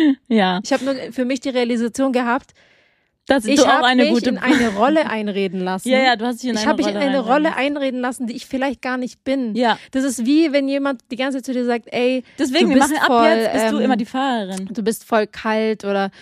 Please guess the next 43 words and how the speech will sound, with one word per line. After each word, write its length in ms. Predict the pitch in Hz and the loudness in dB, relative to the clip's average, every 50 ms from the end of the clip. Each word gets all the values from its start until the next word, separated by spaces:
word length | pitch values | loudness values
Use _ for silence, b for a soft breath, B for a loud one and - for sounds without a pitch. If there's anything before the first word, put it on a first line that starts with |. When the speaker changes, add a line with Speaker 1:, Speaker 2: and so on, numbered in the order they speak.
| B B B - | B B B -6
Speaker 2:
du 80 | 240 | -4
bist 260 | 185 208 214 - - | -2 -2 -2 -2 -4
voll 220 | - - 240 214 202 | -6 -4 -2 -2 0
arrogant“ 520 | - 196 180 190 196 170 208 202 208 202 | 0 -2 -2 -2 -2 -2 -2 -2 -2 -2
oder 120 | 233 202 208 | -4 -4 -2
so. 160 | - 226 - - | -2 -2 0 2
Irgendwann 380 | 285 285 233 262 262 247 214 | 4 4 4 4 4 4 4
wirst 220 | 208 285 311 - 311 | 4 2 2 0 -4
du 40 | |
zu 140 | 240 - 240 | -8 -6 -4
dieser 260 | 208 240 254 254 254 | -2 0 2 2 2
kalten, 320 | 247 - 254 254 254 262 254 | 2 0 -2 -2 -4 -4 -4
arroganten 400 | - 220 247 233 233 240 - 247 | -4 -2 0 0 0 -2 -2 -4
Person, 420 | 220 240 233 220 269 285 269 240 220 | -6 -4 -2 0 0 0 0 0 0
weil 100 | 220 208 | 0 0
jeder 280 | 190 233 269 269 285 269 | 2 2 2 4 2 2
das 160 | 269 277 - | 2 0 -2
zu 100 | - 262 | -2 -2
dir 140 | 214 240 233 | 0 0 0
sagt. 440 | 202 226 233 233 220 208 196 - - | 2 2 0 0 0 -2 -6 -8 -10
Verstehst 280 | 226 - - 294 277 | -12 -8 -8 -8 -8
du, 60 | - 226 | -8 -8
was 40 | 196 | -10
ich 60 | - | -8
meine? 200 | 220 202 214 240 | -8 -8 -4 -2
Speaker 1:
Es 80 | 320 226 | -2 -2
muss 160 | 220 254 247 | 0 0 0
ja 100 | - 269 | 0 0
einen 100 | 254 240 | -2 -2
Grund 220 | 220 233 247 247 226 | -2 -2 -2 -2 0
haben, 220 | 233 233 220 214 | 0 0 0 0
warum 160 | 208 214 226 | 0 0 0
die 80 | 220 214 | 0 0
Leute 240 | 196 202 202 185 196 | 0 -2 -2 -2 -4
das 80 | 196 | -6
immer 220 | 185 190 196 196 185 | -6 -4 -4 -4 -2
sagen. 280 | 202 202 202 196 180 - | 0 -2 -2 -2 -2 0
Aber 440 | - 240 262 214 226 240 262 254 - - | 0 0 2 2 2 2 2 0 -2 -6
du 580 | - 196 196 - 247 254 254 262 262 262 269 247 - - | -16 -16 -8 -4 -4 -2 0 0 0 2 0 0 -2 -2
kannst, 500 | - 262 247 247 247 254 277 - - - _ _ _ _ - | -4 -2 -2 0 0 -2 -4 -6 -8 -14 _ _ _ _ -4
äh, 300 | 233 240 240 240 240 226 175 - | -2 0 0 0 0 -2 -4 -10
gerne 520 | 196 190 - 226 226 240 262 277 294 254 - | -10 -4 0 0 2 2 0 0 -2 -4 -4
ab 120 | - 247 | -6 -6